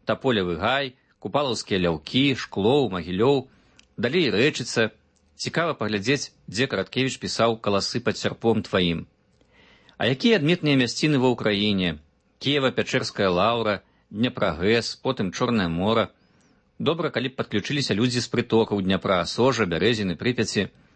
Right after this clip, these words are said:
Можа атрымацца неблагая акцыя. У трох гэтых краінах розны палітычны лад. У Беларусі аўтарытарызм, ва Ўкраіне будуюць дэмакратыю, а ў Расіі нешта незразумелае.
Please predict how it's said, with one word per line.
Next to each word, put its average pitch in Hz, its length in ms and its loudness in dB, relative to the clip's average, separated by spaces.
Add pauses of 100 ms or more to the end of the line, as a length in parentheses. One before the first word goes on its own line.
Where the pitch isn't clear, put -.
(300)
Можа 147 280 2
атрымацца 123 640 0
неблагая 95 720 0
акцыя. 85 480 -6 (480)
У 101 80 -2
трох 113 280 2
гэтых 104 280 -2
краінах 127 400 2 (440)
розны 127 360 2
палітычны 101 480 -2
лад. 92 380 0 (200)
У 95 60 -10
Беларусі 101 480 0
аўтарытарызм, 95 800 -2 (440)
ва 110 120 2
Ўкраіне 139 400 0
будуюць 87 480 0
дэмакратыю, 127 720 2 (400)
а 98 80 -2
ў 98 80 0
Расіі 143 320 -2
нешта 120 320 0
незразумелае. 113 1040 2